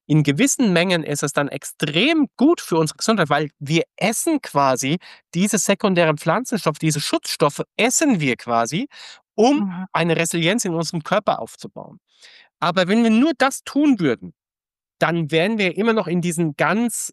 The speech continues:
Speaker 1: äh, langsamen Schwingungen. Also das ist ja alles auf einer materiellen Ebene. Was wir über die Wildkräuter oder über selbstge-, äh, selbstgezüchtete Sprossen, über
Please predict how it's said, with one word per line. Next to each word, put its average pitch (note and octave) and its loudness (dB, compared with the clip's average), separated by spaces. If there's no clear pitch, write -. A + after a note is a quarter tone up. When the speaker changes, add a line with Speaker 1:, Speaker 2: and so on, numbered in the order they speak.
Speaker 1:
äh, E3+ 2
langsamen F3+ 0
Schwingungen. F3+ 0
Also A#2+ 0
das C#3 -2
ist - -4
ja D#3+ 0
alles F#3 2
auf F3+ -2
einer E3+ 2
materiellen D#3 0
Ebene. E3+ -6
Was D3 0
wir F3 4
über C#3+ 4
die C3 0
Wildkräuter C3+ 2
oder C3 0
über C3 0
selbstge-, C#3+ 0
äh, - -10
selbstgezüchtete D3+ -4
Sprossen, D#3 0
über C#3 0